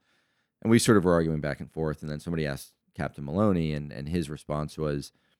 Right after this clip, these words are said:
uh, "I think you take care of your Marines and they take care of the mission." And I think, you know, I think that's something that's off, I think there's,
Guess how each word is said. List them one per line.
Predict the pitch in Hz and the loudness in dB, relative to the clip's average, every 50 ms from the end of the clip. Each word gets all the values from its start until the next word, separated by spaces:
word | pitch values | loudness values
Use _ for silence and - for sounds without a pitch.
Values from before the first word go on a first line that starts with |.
| _ _ _ _ _ _ _ _ _ - | _ _ _ _ _ _ _ _ _ -6
uh, | 78 82 78 76 - | -4 -2 -2 0 0
"I | 85 | 0
think | 90 98 85 - | 0 0 0 -2
you | 95 87 | -4 -4
take | - 90 80 - | -2 -2 -2 0
care | 87 85 82 | -2 -2 -2
of | 76 69 | -2 -2
your | 78 78 73 | -4 -4 -4
Marines | 76 78 90 98 95 87 82 76 | -2 -2 0 0 0 0 -2 -4
and | 73 73 | -6 -8
they | 73 | -10
take | 69 - 73 69 - | -8 -8 -10 -10 -8
care | 71 69 | -10 -10
of | 67 | -10
the | - | -12
mission." | 62 62 - - - - - _ _ _ _ _ _ _ _ _ _ _ _ _ _ _ _ - | -16 -16 -16 -18 -20 -20 -20 _ _ _ _ _ _ _ _ _ _ _ _ _ _ _ _ -6
And | 82 82 85 82 82 82 82 82 85 82 82 80 78 - _ _ - - - _ _ _ _ _ _ _ | -4 -2 -2 -2 -2 -2 -2 -4 -4 -6 -8 -12 -14 -16 _ _ -20 -20 -20 _ _ _ _ _ _ _
I | - | -2
think, | 104 147 135 - _ _ _ - _ _ _ _ _ _ _ _ _ | 0 0 -2 -2 _ _ _ -20 _ _ _ _ _ _ _ _ _
you | - 113 110 101 | -4 0 2 4
know, | 95 90 85 85 82 78 - _ _ _ _ _ _ _ _ _ _ _ _ _ _ _ - - - _ | 4 4 4 2 0 -4 -8 _ _ _ _ _ _ _ _ _ _ _ _ _ _ _ -20 -20 -14 _
I | - 95 | -4 -2
think | 110 117 - | -2 -2 -2
that's | - 104 - - | -2 -2 -4 -2
something | - 110 101 - 107 101 | -4 -4 -2 0 0 0
that's | 92 82 - - | 2 0 0 0
off, | 85 82 80 - - | 0 0 0 -2 -4
I | 85 - - 85 | -6 -4 -4 -4
think | 80 98 92 - | -4 -4 -6 -4
there's, | - 92 82 73 - - | -4 -4 -4 -4 -8 -14